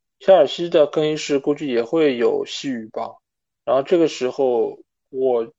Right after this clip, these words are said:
很难说这是一件好事还是坏事，因为从过往的情况来看，你在一个英超球队如果有那么多同乡或者说同一语言的，不是什么好事儿，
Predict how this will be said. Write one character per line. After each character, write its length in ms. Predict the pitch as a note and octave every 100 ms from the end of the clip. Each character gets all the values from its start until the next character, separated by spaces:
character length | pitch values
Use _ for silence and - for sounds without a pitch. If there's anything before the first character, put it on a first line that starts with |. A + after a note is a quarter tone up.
| _
很 280 | - - C3
难 180 | A#2+ E3
说 180 | C4 B3+
这 120 | B3
是 100 | G3+
一 40 |
件 120 | G#3
好 240 | G3 C#3 A2
事 160 | -
还 100 | E3
是 100 | C#3
坏 260 | D#3+ G#3 B2
事， 240 | - A#2+
因 80 | D3+
为 160 | F#3 F3 - -
从 180 | - D#3+
过 240 | F#3 C#4+ F#3+
往 160 | B2 A2+
的 100 | A#2
情 160 | A#2+
况 180 | A#2+ D#3+
来 120 | A#2+
看， 180 | B2 B2+
你 60 | A#2
在 160 | E3
一 160 | C3+ C#3
个 220 | D3+ C3+
英 140 | D#3
超 200 | E3 E3+
球 260 | D#3+ A#2+ A#2
队 320 | C3 D3 A2+ - _ - _
如 180 | C3 C#3
果 200 | D3 D3
有 180 | C3 A#2
那 200 | C3+ G#3
么 200 | F3+ A#2+
多 360 | - B2 A2 G#2
同 320 | - A#2 B2+
乡 280 | - D3 D3
或 140 | D3+
者 80 | B2
说 220 | A#2+ D3
同 240 | C#3+ C3 C3
一 80 | D3+
语 220 | B2 A2+
言 220 | A2+ A2
的， 240 | G#2 F#2+ - - - - -
不 100 | D3
是 100 | G#3+
什 120 | C#3
么 40 |
好 240 | C3 - G#2+
事 140 | -
儿， 100 | A2